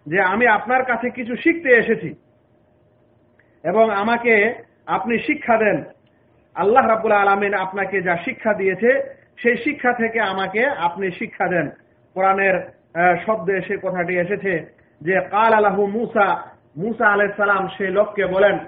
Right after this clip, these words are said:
মানে খি-, খিজির আলাইহিস সালামকে বলেন, "হাল আত্তাবিউকা আলা আন তুআল্লিমানি মিম্মা উল্লিমতা রুশদা?" "তোমাকে যা শিক্ষা দান করা হয়েছে, তার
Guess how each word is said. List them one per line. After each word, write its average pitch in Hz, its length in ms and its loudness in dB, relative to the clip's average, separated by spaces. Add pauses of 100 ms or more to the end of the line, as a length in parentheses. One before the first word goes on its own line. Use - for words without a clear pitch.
মানে 190 340 -2 (440)
খি-, 208 240 0
খিজির 240 320 -2
আলাইহিস 208 360 0
সালামকে 202 380 -2
বলেন, 196 300 2 (400)
"হাল 196 200 4
আত্তাবিউকা 247 800 2
আলা 220 320 4
আন 214 260 2
তুআল্লিমানি 208 760 0
মিম্মা 202 420 -2
উল্লিমতা 202 540 -2
রুশদা?" 190 440 -2 (720)
"তোমাকে 226 440 0
যা 233 220 4
শিক্ষা 302 320 -2
দান 233 320 0
করা 214 200 2
হয়েছে, 202 560 -2 (120)
তার 190 240 2